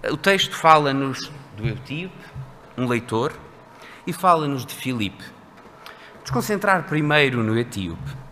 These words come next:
Este homem tinha feito dois mil e quinhentos quilómetros do seu país natal para ir até Jerusalém. E agora encontrava-se com mais dois mil e quinhentos pela frente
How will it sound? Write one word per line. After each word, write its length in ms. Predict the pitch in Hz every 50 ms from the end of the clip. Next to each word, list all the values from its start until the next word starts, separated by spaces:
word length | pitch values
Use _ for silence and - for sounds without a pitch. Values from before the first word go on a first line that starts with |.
| - - - - - - - - -
Este 280 | 131 135 127 - - 143
homem 360 | 156 180 196 208 214 226 233 - - - - - - - - - - - - - -
tinha 260 | - - 220 226 220 208
feito 600 | 214 - 208 214 220 220 214 - - 208 202 - -
dois 320 | 143 139 208 214 185 160
mil 220 | 196 214 233 226 202
e 40 | 196
quinhentos 460 | - - 180 185 190 185 185 - -
quilómetros 960 | - - 156 147 151 165 156 123 104 98 85 - - 90 90 87 - - - - - - - - - -
do 100 | 117 113
seu 200 | - - 170 170
país 380 | - - 160 160 170 165 143 135
natal 680 | 139 131 - - 151 147 123 101 92 90 - - - - - - - 131
para 240 | 135 170 170 160 160
ir 200 | 165 160 160 151
até 420 | 147 147 - 131 117 104 98 98 98
Jerusalém. 800 | 110 107 110 113 117 110 98 113 113 113 110 113 98 92 87 90 - - - - - - - - - -
E 60 | 175 190
agora 180 | 180 226 226
encontrava-se 760 | 233 - 208 214 196 - 220 220 190 202 196 - 190 180 - - - - - - - - -
com 160 | - 190 190 185
mais 280 | 185 190 196 214 185
dois 180 | 170 196 185 160
mil 200 | 180 196 208 196
e 80 | 196
quinhentos 560 | - - - 170 160 143 120 110 104 - - -
pela 260 | - 135 135 139 131
frente 480 | - - - 127 110 101 95 - -